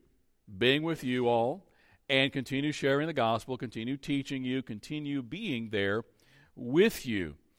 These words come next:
Uh, now, notice in your, in your Bible that the, the verb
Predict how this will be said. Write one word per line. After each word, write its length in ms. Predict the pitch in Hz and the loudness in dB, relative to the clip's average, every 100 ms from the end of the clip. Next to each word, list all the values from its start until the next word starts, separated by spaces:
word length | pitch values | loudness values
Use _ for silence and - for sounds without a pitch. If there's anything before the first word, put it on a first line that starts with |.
| _ - _ - | _ -20 _ -18
Uh, 60 | 82 87 98 107 - _ _ _ | -18 -18 -20 -20 -20 _ _ _
now, 160 | 147 135 | -4 2
notice 520 | 160 220 180 - - _ _ _ _ _ - | 8 8 8 4 -6 _ _ _ _ _ 2
in 200 | 175 170 | 4 4
your, 200 | 156 151 | 4 2
in 140 | 147 | 0
your 80 | 151 | 2
Bible 460 | 135 156 143 120 127 - | 6 6 6 2 -2 -10
that 300 | 113 120 117 | 0 0 0
the, 100 | 120 | -4
the 160 | 107 113 | -4 -6
verb 480 | 110 143 147 127 | 0 2 4 2